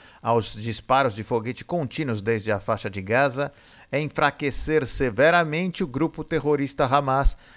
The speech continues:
e restaurar a calma no sul de Israel. O porta-voz das Forças de Defesa de Israel disse que a operação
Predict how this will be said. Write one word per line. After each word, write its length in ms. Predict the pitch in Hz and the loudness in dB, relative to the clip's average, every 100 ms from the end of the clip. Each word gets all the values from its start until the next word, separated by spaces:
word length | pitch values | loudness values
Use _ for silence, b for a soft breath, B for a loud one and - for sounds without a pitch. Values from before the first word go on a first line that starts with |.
| B | B
e 60 | - | -6
restaurar 800 | 170 180 - 185 147 131 143 160 | 0 0 4 4 6 6 6 6
a 140 | 185 | 2
calma 520 | - - 131 139 147 | 0 2 4 4 -2
no 160 | 170 190 | -2 -2
sul 320 | - - 113 | -4 -4 -4
de 120 | 101 | -4
Israel. 500 | 104 - 104 92 - - b b b b | -8 -2 0 0 -4 -16 b b b b
O 220 | 110 110 | 0 0
porta-voz 840 | 107 123 131 139 127 104 131 135 | 2 4 4 6 4 6 6 6
das 240 | 113 147 139 | 4 4 2
Forças 400 | - 156 - 131 | 0 -2 -2 -6
de 100 | 143 | -4
Defesa 340 | 143 143 135 | -2 -2 -4
de 100 | 127 | -4
Israel 520 | 123 - 139 151 180 170 | -8 2 4 6 4 2
disse 260 | 156 - | -4 -6
que 100 | - | 0
a 60 | 139 | 0
operação 800 | 131 143 131 120 - 160 185 | 2 2 2 2 2 2 0